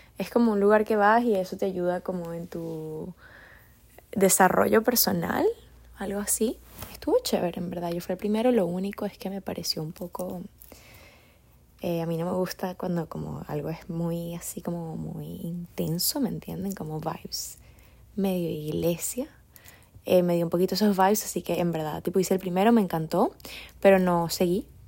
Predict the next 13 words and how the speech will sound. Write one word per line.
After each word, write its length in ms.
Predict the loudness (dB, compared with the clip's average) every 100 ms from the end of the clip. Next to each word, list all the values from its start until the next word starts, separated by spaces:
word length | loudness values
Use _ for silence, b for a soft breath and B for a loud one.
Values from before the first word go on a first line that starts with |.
| -20 -10
<laughs> 420 | 2 2 2 -4 -6
porque 320 | -6 -4 -6
no 120 | -4
me 140 | 0 -2
gusta 240 | 0 2
que 100 | 4
me 100 | 4
presionen 640 | 0 0 0 -2 -6 -10 -14 -20 -14 0
a 160 | 0
pagar 440 | 0 -2 0 0 -2
algo, 300 | -2 -4 -8
¿me 120 | -8
entienden? 420 | -8 -6 -6 -8